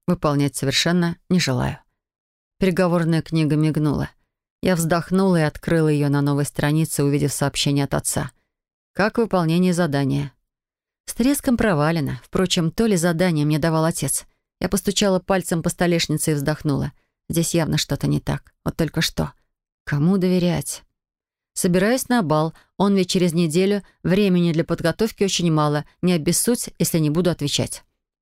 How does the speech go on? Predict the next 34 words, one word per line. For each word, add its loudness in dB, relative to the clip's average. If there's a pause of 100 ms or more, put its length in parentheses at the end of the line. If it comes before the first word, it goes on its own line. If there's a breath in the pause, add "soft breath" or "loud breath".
(220)
Нужно 2
о 2
многом 0
подумать, -2 (340 loud breath)
разложить -2
по -2
полочкам -2
и -2
понять, 0
как -4
двигаться -2
дальше. -2 (380)
Рассказать 0
Энфрею? -2 (480)
Нет, -2
клятва -2
не 0
позволит. -2 (420 soft breath)
Даже 0
если 0
попытаюсь, -2
могу -2
лишь 0
навредить. -2 (380)
Начну 0
паниковать, -2
поймет 0
не 0
так, -4
и 2
опять -2
же, 0 (180 soft breath)
я 0
пострадаю. -2